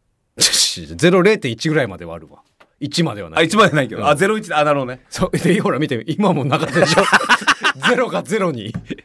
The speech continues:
Speaker 1: ゼロがゼロになっただけだ。
Speaker 2: ただね、楽しくなるよ、僕らと。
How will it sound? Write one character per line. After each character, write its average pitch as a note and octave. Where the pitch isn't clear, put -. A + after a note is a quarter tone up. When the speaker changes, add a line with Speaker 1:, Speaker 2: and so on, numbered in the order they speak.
Speaker 1:
ゼ A3
ロ B3+
が F#3
ゼ F#3+
ロ G#3
に D#3
な D#3
っ C#4+
た D#4+
だ C4
け A3
だ。 A3+
Speaker 2:
た A3+
だ G#3
ね、 -
楽 A#3
し -
く A#3
な G#3
る F3
よ、 C3
僕 A#2+
ら A2
と。 F#2+